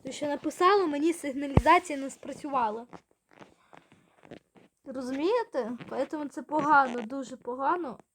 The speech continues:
Ладно, друзі, давайте зараз його знайдемо і будемо вже прощатися, тому що в мене може ви вилетіти, в мене і все. Типу, ну де він? Я просто не знаю, де він. Це просто не дуже прикольно.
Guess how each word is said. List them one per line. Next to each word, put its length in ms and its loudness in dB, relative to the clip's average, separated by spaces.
Ладно, 320 6
друзі, 540 -8
давайте 360 0
зараз 360 0
його 220 4
знайдемо 760 0
і 120 -8
будемо 380 4
вже 180 -2
прощатися, 880 2
тому 220 -8
що 180 -6
в 40 -16
мене 220 2
може 260 4
ви 120 6
вилетіти, 760 4
в 40 -8
мене 400 -10
і 100 -16
все. 540 -2
Типу, 200 -12
ну 160 4
де 260 6
він? 260 -4
Я 180 -6
просто 320 -8
не 140 -2
знаю, 280 4
де 260 -4
він. 180 -12
Це 140 -10
просто 340 -6
не 140 -6
дуже 300 -2
прикольно. 540 -8